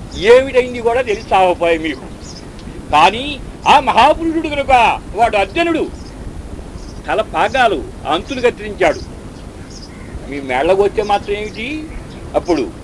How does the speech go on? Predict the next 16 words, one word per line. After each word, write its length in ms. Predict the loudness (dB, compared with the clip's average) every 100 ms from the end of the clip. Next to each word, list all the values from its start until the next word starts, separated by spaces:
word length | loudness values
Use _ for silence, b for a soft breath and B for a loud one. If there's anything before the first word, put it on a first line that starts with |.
| -8
మీకు 260 | -6 -4 -6 -6 2
దేహం 260 | 4 4 6
తెలియదు, 340 | 6 6 2 -10 -14 -14 -14 -14 -14 -6 4
దేహం 260 | 6 6
తెలియని 340 | 4 2 2 0
స్థితిలో 320 | -2 2 4
పడిపోయి 440 | 4 0 6 6
ఉన్నారు. 520 | 6 4 2 0 -8 -6 2
కానీ 300 | 4 4 2
ఆ 200 | 4 4
పనికి 340 | 4 0 -2
త్వరడు 360 | 2 4 4 4
వాడు 240 | 4 4
మహాపురుషుడు 600 | 4 6 6 4 -2 -2
కనుక 260 | -2 2 6 6 6 4 0 -8 -2 2
కొయ్యించలేదయ్యా, 1000 | 4 2 2 4 6 6 8 6 4